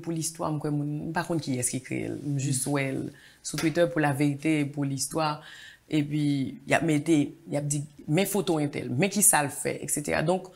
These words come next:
Speaker 1: kòmanse, euh, jondi a, kòmanse gen de moun ki konprann ke fòk nou dokimante sa k ap fèt la. E mwen menm, sa m twouve pi grav la, an fèt.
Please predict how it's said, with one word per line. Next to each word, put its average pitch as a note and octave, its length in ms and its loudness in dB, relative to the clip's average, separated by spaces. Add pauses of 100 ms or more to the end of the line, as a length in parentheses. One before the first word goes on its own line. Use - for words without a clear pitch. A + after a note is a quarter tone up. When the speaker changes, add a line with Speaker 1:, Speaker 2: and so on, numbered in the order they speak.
(400)
Speaker 1:
kòmanse, A#3 600 6 (760)
euh, D#3+ 320 4
jondi D#3 560 2
a, E3 60 4 (100)
kòmanse D#3 320 0
gen E3+ 80 2
de D#3 60 0
moun D#3+ 100 -2
ki - 140 -10
konprann E3 340 -4
ke C#3+ 80 -6
fòk - 400 -2
nou F#3 80 -2
dokimante D#3 640 -4 (340)
sa - 140 -2
k - 80 -8
ap - 80 -16
fèt - 180 -8
la. - 80 -6
E F#3+ 80 -2
mwen G#3 140 -2
menm, G#3 100 -4
sa G3 80 0
m G#3 80 -4
twouve G3+ 220 -2 (100)
pi D#3 160 -6
grav D#3 400 -4
la, C3+ 140 -4
an A2+ 80 -10
fèt. E3+ 240 -6